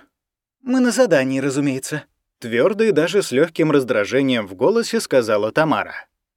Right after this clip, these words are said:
"Иначе с чего нам быть с Джаспером?" "Она все-таки гениальная лгунья", — подумал Кол. Раньше его это бесило, но сейчас он искренне этому радовался. Джаспер открыл рот, чтобы запротестовать,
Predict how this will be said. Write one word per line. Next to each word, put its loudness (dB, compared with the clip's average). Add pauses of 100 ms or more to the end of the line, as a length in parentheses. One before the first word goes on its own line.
(100)
"Иначе -4
с -4
чего 0
нам 0
быть 0
с -10
Джаспером?" -4 (880)
"Она -2
все-таки 0
гениальная 0
лгунья", — -2 (380)
подумал 2
Кол. -2 (400)
Раньше 0
его 2
это 2
бесило, 0
но -2
сейчас -2
он 2
искренне -2
этому 0
радовался. -2 (600)
Джаспер 0
открыл 2
рот, 2
чтобы 0
запротестовать, 0